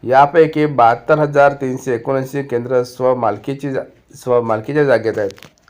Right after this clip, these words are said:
ज्या केंद्रांना स्वमालकीची जागा नाही,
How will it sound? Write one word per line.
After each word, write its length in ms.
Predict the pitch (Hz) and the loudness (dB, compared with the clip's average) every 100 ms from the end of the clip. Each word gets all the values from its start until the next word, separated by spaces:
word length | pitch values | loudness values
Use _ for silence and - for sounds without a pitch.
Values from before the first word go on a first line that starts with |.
| _ _ _ _ _ _ _ _ _ _ _ _ 113 123 | _ _ _ _ _ _ _ _ _ _ _ _ -14 2
ज्या 260 | 147 160 | 6 8
केंद्रांना 680 | 156 147 139 143 143 147 147 | 6 -2 -2 -2 -2 0 0
स्वमालकीची 760 | 147 135 131 127 123 131 135 | -2 -2 0 -2 -4 -6 -8
जागा 380 | 123 110 113 143 | -4 -2 0 0
नाही, 180 | 143 | 0